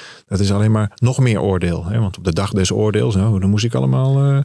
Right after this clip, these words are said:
Speaker 2: dan kun je
Speaker 1: met,
Speaker 2: al
Speaker 1: met
Speaker 2: dingen afgaan. Dus je zou ook kunnen zeggen, "Hoe ver-, hoe verbonden voel ik me met mijn collega's? Hoe
Speaker 1: Ja.
Speaker 2: verbonden voel ik me met de natuur?"
Speaker 1: Ja, exact.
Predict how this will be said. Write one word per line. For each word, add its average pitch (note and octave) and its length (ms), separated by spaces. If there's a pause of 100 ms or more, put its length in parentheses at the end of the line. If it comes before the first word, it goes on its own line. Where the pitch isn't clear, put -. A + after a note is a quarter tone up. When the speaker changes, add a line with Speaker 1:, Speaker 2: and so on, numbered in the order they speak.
(120)
Speaker 2:
dan B2 140
kun C#3 120
je C3+ 80
Speaker 1:
met, C3+ 80
Speaker 2:
al D3+ 100
Speaker 1:
met D3+ 80
Speaker 2:
dingen C#3+ 220
afgaan. G#2 340
Dus G2 120
je A2+ 100
zou G#2 180
ook A2 100
kunnen A2 200
zeggen, A2 160
"Hoe A2+ 100
ver-, A2 180
hoe G#2+ 120
verbonden G#2 440
voel G#2 200
ik F#2+ 120
me G#2 140
met G2 260
mijn G2 180
collega's? G2+ 680
Hoe G2+ 160
Speaker 1:
Ja. - 100
Speaker 2:
verbonden G2+ 400
voel - 180
ik G2 100
me G2+ 60
met G2 220
de G2+ 80
natuur?" G2+ 640
Speaker 1:
Ja, C3+ 80
exact. - 440